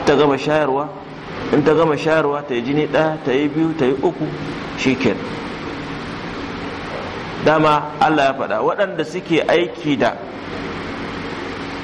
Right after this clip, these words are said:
watanni su ne waɗanda ta daina jinin al'ada wadda wacce ba ta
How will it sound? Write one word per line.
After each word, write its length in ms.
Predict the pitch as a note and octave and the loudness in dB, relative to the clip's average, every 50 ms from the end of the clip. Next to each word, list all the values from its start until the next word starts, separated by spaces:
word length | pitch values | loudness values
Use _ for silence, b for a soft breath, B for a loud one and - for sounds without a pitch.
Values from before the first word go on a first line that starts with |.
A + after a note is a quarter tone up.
| - - - - - - - - | -8 -8 -8 -8 -8 -6 0 4
watanni 580 | A#2 C3+ C3+ C3+ - C3+ B2+ C3 C#3+ D3+ D#3 D3+ D3 - - - - - - - - - - - - - - - - - - - - - - - - - - | 4 4 6 6 6 6 6 6 4 2 2 0 -2 -6 -6 -8 -8 -8 -8 -6 -6 -6 -8 -8 -8 -8 -8 -8 -8 -8 -8 -8 -8 -8 -8 -8 -8 -2 0
su 100 | D#3+ D#3 | 4 6
ne 80 | D3+ | 6
waɗanda 480 | D3+ D#3 - C3+ D3 C#3+ C3+ C3 C3 C3 - - - - - - - - - - - - - - - - - - - - - - | 6 6 6 4 4 4 4 2 2 2 -2 -6 -10 -10 -10 -10 -8 -8 -8 -8 -8 -8 -8 -8 -8 -8 -8 -8 -8 -6 0 4
ta 200 | - C#3+ D3 D3 | 4 6 6 6
daina 220 | D3+ D#3+ D#3 D3+ | 6 4 4 4
jinin 240 | C3+ C3 D3 D3+ D#3 | 2 0 0 0 0
al'ada 420 | - C3 C3+ - - D3+ D3 C3+ C3 | 0 0 2 2 2 2 2 0 0
wadda 160 | C3+ C3+ C3+ | 0 0 0
wacce 220 | C#3 C#3+ C#3 - D3 | 0 0 0 -2 -2
ba 80 | B2 A#2+ | -2 -2
ta 140 | - B2 | -2 -2